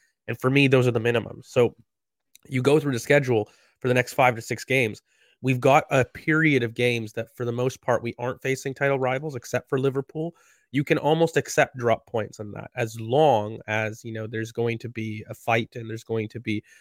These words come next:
us reaching up to that level. But I think beyond that, you cannot afford to drop points against teams outside the top three. We've done too much of that. That's what caused a little bit of the meltdown.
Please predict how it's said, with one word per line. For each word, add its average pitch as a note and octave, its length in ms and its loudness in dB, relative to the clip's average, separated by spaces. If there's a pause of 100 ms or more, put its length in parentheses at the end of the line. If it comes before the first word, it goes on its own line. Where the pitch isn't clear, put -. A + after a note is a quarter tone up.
(140)
us - 300 -2 (100)
reaching A#2 560 -2
up - 140 -4
to - 60 -8
that A2 180 -2
level. A2 280 -2
But A2+ 140 0
I A#2+ 60 6
think C#3+ 180 -2
beyond B2 480 4
that, E3 260 4 (680)
you A#2+ 240 -2
cannot C#3+ 420 2
afford C3+ 360 0
to B2 60 -4
drop A2+ 300 0
points A2 280 -10
against G#2 360 -8
teams A2+ 300 -6
outside G2 320 0
the - 60 -14
top - 280 -6
three. - 240 -10 (360)
We've B2+ 160 4
done C3+ 260 6
too C3+ 200 -2
much B2 260 2
of C3+ 120 0
that. D3+ 280 2 (280)
That's C3+ 220 2
what D#3+ 120 0
caused B2+ 440 2
a C3 40 2
little B2 180 4
bit B2 100 4
of A2+ 60 2
the A2+ 60 -4
meltdown. C#3 540 2